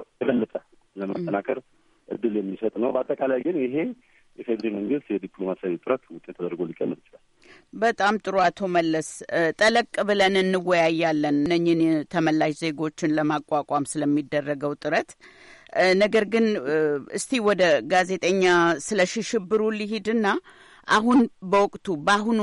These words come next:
Speaker 2: ሰዓት በየአውሮፕላን ጣቢያው እንዲሁም እስር ቤት ስላሉት፣ እ፣ ቲኬትም ቆርጠው፣ እ፣ ሊሳፈሩ ስላልቻሉት አዲስ ነገር ካለ ብታስረዳን።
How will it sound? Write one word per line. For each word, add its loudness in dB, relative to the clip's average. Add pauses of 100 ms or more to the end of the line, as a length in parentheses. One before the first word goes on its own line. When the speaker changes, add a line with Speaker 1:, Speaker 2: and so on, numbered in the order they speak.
(100)
Speaker 2:
ሰዓት -4 (400)
በየአውሮፕላን 2
ጣቢያው 0 (420)
እንዲሁም 0 (180)
እስር -8
ቤት -2
ስላሉት፣ -2 (540)
እ፣ -2 (460)
ቲኬትም 0
ቆርጠው፣ 0 (460)
እ፣ -10
ሊሳፈሩ 0
ስላልቻሉት -2 (500)
አዲስ -2
ነገር 2
ካለ -2
ብታስረዳን። -4